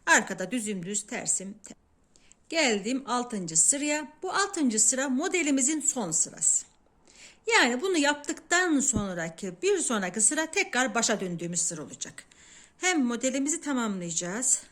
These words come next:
Yine iki kenar ilmeğim, ikisini bir kesip başına doladım. İki tane ters ilmeğim. Bakın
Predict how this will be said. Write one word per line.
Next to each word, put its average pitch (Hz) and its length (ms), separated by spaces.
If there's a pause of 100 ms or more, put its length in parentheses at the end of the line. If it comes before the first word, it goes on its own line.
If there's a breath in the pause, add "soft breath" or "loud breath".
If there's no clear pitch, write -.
(960 soft breath)
Yine 240 200
iki 208 220
kenar 247 260
ilmeğim, 254 520 (160)
ikisini 196 460
bir - 80
kesip - 400
başına 240 400
doladım. 185 440
İki 233 220
tane 202 380
ters - 360
ilmeğim. - 320 (680 loud breath)
Bakın 214 400